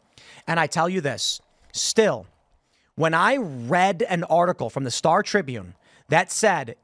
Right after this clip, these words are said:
Ilhan Omar, and this is a quote, not from me, may have married her brother, I said, "Wow, I can't believe the Star Tribune has reported that." Media Matters then ran an article saying Tim Pool claims, or Tim Pool says or something,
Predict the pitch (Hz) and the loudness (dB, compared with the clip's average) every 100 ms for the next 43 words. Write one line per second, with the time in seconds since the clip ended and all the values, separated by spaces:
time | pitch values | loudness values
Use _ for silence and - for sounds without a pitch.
0 | - 180 254 233 233 262 254 254 247 143 | -2 2 2 2 2 2 4 4 4 0
1 | 101 131 - 160 160 190 208 - - 254 | -4 -6 -4 -2 0 0 -2 -6 0 2
2 | 220 - - - 139 190 - - 302 302 | 2 -2 -16 -8 -4 -4 -4 0 0 2
3 | 269 131 156 _ _ _ 123 143 185 226 | -2 -2 -12 _ _ _ -6 0 2 2
4 | 277 220 247 175 208 226 226 185 214 214 | 2 2 2 2 2 2 2 2 2 4
5 | 247 143 123 170 _ _ _ _ - 226 | 2 0 -10 -12 _ _ _ _ 0 2
6 | 214 226 170 123 113 180 - 226 113 90 | 2 0 -2 -8 -4 0 2 0 -4 -10
7 | _ _ _ 180 180 175 175 190 175 170 | _ _ _ -4 -2 -2 -2 0 -2 -2
8 | 151 151 - 151 156 - 202 165 156 131 | -4 -4 0 0 0 0 -2 -2 -4 -4
9 | 175 - 233 220 123 107 - _ _ _ | -6 0 0 0 -4 -10 -12 _ _ _
10 | - _ - 135 202 277 269 175 151 143 | -20 _ -8 0 0 2 0 0 0 0
11 | 160 165 165 160 160 185 226 180 185 156 | 0 0 0 0 2 2 2 0 -2 -4
12 | - 180 214 214 190 180 165 - 180 170 | -6 -4 -2 0 0 0 -2 -2 0 0
13 | 127 139 170 139 139 180 190 180 170 185 | -2 -6 -6 -4 -4 -4 -2 -2 -2 0
14 | 196 190 156 135 135 | 0 0 -4 -4 -6